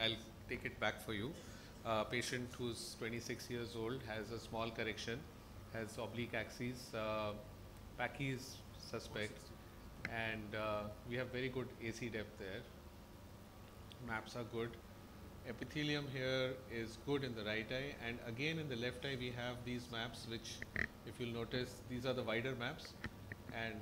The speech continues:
these are the, you know, central maps in the central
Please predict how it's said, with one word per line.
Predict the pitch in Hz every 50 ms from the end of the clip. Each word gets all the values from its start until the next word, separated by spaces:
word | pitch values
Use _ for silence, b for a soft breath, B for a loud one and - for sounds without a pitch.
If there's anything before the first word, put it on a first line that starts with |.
| 104 - 110 120 110
these | 117 117 107 123
are | 117 113 107
the, | 113 110 110 110 107 104 104 - - - - - 110
you | 107
know, | 107 107 107 -
central | - 113 110 104 120 113
maps | 107 110 107 104 - - - - -
in | 110 101 107
the | 107
central | - 110 101 110 107